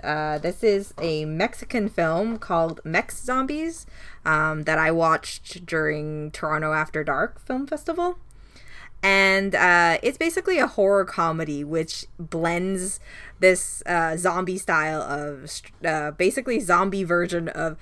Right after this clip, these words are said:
Stranger Things, The Goonies, with, like, a zombie land type of vibe.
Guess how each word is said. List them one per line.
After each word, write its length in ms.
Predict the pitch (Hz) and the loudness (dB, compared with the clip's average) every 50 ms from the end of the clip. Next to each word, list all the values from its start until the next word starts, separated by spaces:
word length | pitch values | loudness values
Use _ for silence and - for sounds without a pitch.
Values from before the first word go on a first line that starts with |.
| - - | -16 -12
Stranger 560 | - - - - - 185 185 208 214 202 202 202 | -10 -8 0 2 4 4 4 4 2 2 0 0
Things, 500 | - - 202 190 190 190 190 190 190 - | 0 0 0 0 0 -2 -2 -2 -2 -2
The 100 | - 165 | -2 -2
Goonies, 1080 | 165 160 165 165 175 185 185 185 180 180 185 185 190 185 175 185 190 - - 170 - 170 | -2 -4 -4 -2 0 0 2 2 2 2 2 2 2 0 -2 -4 -8 -8 -8 -10 -8 -2
with, 260 | 170 180 180 - - - | 0 2 2 0 0 -4
like, 240 | - 175 165 165 - - | -4 -4 -4 -2 -2 -2
a 60 | 175 | 0
zombie 420 | - 170 175 156 170 165 165 165 | 2 2 2 2 0 0 -2 -2
land 300 | 160 151 143 143 151 165 | -2 -2 -4 -4 -6 -6
type 160 | 180 175 147 | -6 -6 -6
of 100 | 170 160 | -4 -4
vibe. 340 | 160 170 127 127 104 - 143 | -4 -4 -4 -4 -6 -8 -10